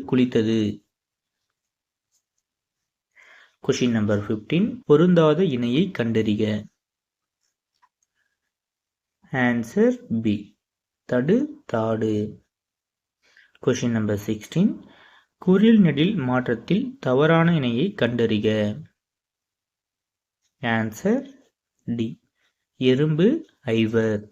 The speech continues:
Question number seventeen. குறில் நெடில் அடிப்படையில் பொருள் வேறுபாடு காண்க. விடு, வீடு. இதுக்கு என்னன்னு கேக்குறாங்க.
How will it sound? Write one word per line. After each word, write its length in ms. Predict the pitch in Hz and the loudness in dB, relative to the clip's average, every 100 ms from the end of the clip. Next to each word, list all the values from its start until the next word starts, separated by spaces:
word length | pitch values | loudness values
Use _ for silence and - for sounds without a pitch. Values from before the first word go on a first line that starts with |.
| _ _ _ _ _ _ _ _ _ _ _ _ _ _ _ _ _ _ _ | _ _ _ _ _ _ _ _ _ _ _ _ _ _ _ _ _ _ _
Question 280 | - 120 120 117 | -6 -2 -2 0
number 220 | 107 104 101 | 0 -2 -4
seventeen. 480 | - 104 104 104 180 240 - _ - - _ _ _ _ - | -2 0 0 2 0 0 -4 _ -20 -20 _ _ _ _ -2
குறில் 400 | 190 202 226 226 | 2 6 6 8
நெடில் 300 | 185 151 196 165 135 | 6 4 2 0 -2
அடிப்படையில் 680 | 131 - - 110 107 160 285 - _ | -4 -4 -2 0 0 -2 -4 -10 _
பொருள் 360 | 151 156 196 | 2 4 4
வேறுபாடு 600 | 170 135 131 120 113 113 208 269 - | 4 4 4 2 2 2 0 -2 -2
காண்க. 340 | 117 110 107 104 - - _ _ _ _ _ _ _ _ | 0 0 0 -2 -2 -10 _ _ _ _ _ _ _ _
விடு, 400 | 131 139 156 202 349 - 120 | -6 0 4 4 4 -2 -4
வீடு. 320 | 123 131 127 117 - - | -2 0 0 -2 -6 -8
இதுக்கு 200 | 131 127 | -4 -2
என்னன்னு 220 | 120 123 120 | -2 -2 -2
கேக்குறாங்க. 380 | 107 104 107 | -2 -2 -2